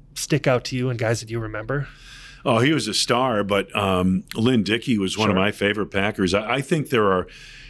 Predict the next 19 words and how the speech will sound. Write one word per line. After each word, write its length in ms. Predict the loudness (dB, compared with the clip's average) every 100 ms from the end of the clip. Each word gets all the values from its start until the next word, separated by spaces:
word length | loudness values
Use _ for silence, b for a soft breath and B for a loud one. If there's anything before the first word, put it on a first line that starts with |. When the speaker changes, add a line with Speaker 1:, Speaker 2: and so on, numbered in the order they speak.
| B
Speaker 2:
and 120 | -2
I 60 | -2
probably, 440 | -2 0 2 0
Arnie 540 | -2 -8 -6 0 2 2
Hebner 380 | 2 2 2 2
is 100 | 2
probably 300 | 0 0 2
should 220 | 4 4
be 120 | 4
in 100 | 4
this 160 | 4 4
group, 180 | 2
but, 240 | 2 -2 2
you 80 | 2
know, 180 | 2
there's 320 | 0 0 0 -2
Starr, 540 | 0 2 2 2 0
there's 260 | -2 0 0
Favre, 460 | 2 2 4 2